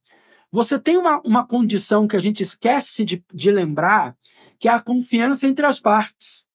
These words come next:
E a gente tá como sociedade há milhares de anos tentando resolver essa condição de confiança entre as partes.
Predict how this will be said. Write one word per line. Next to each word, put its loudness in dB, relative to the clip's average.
E 0
a 0
gente -2
tá 0
como 0
sociedade -2
há 0
milhares 0
de 0
anos 0
tentando 0
resolver 0
essa -2
condição 0
de -8
confiança -4
entre -4
as -2
partes. -4